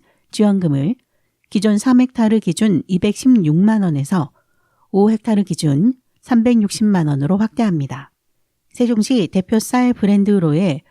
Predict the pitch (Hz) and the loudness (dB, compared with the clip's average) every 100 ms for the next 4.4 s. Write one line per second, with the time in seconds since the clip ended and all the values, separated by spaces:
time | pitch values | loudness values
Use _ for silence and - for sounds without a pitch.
0 | _ _ - 233 233 233 247 - 247 233 | _ _ -2 2 2 2 0 0 0 0
1 | - 170 139 170 - _ _ _ 185 185 | 0 -2 0 -4 -6 _ _ _ 0 0
2 | 196 196 175 220 214 - 180 180 170 143 | 0 0 -2 0 -2 0 -2 0 0 0
3 | 190 185 - - 156 135 180 170 175 156 | -2 -4 -8 -6 -4 -4 -4 -2 0 0
4 | 135 127 127 | -2 -8 -14